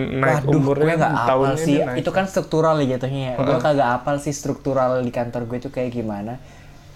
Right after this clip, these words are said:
Speaker 2: Cuman ya mungkin ada junior, senior, manager, G M, terus
Speaker 1: Tapi lu mungkin
Speaker 2: apa
Speaker 1: bisa
Speaker 2: lagi.
Speaker 1: naik itu dong?
Speaker 2: Bisa, tapi kayaknya jauh banget sih.
Speaker 1: Susah ya?
Speaker 2: Iya,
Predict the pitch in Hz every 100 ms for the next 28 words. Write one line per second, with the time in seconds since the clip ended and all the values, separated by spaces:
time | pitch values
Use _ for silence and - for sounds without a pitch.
0 | - - - 175 214 285 262 170 156 156
1 | 240 294 160 143 123 113 123 147 151 151
2 | 127 120 117 139 151 156 175 190 135 127
3 | 127 120 139 147 143 123 127 - - 139
4 | 147 147 147 147 143 147 151 151 208 233
5 | 226 202 - 190 185 170 180 160 151 151
6 | 139 - - 175 165 127 117 - - -
7 | - - - 127 139 - 180 160 160 175
8 | 165 170 135 120 113 120 123 - - 117
9 | 117 - - - 123 120 117 120 120 110